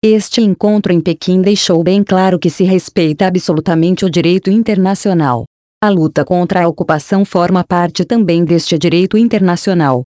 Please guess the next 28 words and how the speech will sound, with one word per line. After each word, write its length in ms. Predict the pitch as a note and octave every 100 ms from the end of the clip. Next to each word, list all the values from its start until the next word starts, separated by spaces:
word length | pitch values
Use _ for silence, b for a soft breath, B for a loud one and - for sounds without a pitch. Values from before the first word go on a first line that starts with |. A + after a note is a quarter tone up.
| _
opinou 400 | G3 F#3+ E3+ F3+
o 40 | F#3
diplomata, 760 | E3 E3+ D#3 D3+ D#3 C#3+ C#3 - _
citando 460 | - G#3 G3+ F#3+ F3+
a 40 |
recente 460 | F3 D3+ - D#3 G#3+
decisão 600 | F3 F3+ F3+ D3+ D3+ D#3+
da 160 | D#3
Corte 420 | D3 F#3+ F3+ E3+ A3
Internacional 800 | A#3 G#3 F3+ F3 F#3 D#3+ E3
de 120 | F3 F3
Justiça, 680 | A3+ - - D#3 - B3 - _
C 200 | - -
I 80 | G3+
J, 400 | F#3+ F#3+ G3 A#3+ A#3+ _
ligada 500 | G3+ G3 E3+ F3 F3
à 60 | G3
onu, 300 | G#3 F#3+ D3+ - _
que 100 | G#3
considerou 680 | G#3+ G#3 - F3+ F3 F3 F3
ilegal 400 | E3+ E3 E3+ E3
a 60 |
ocupação 580 | E3+ - - D#3 - F3+
de 120 | F3
Israel 500 | G3 E3 D#3 D#3 F#3+
nos 160 | A3 -
territórios 600 | E3+ F3+ - F#3 F#3+ -
palestinos. 840 | G3+ G3+ G3 - E3 C3 A#2+ -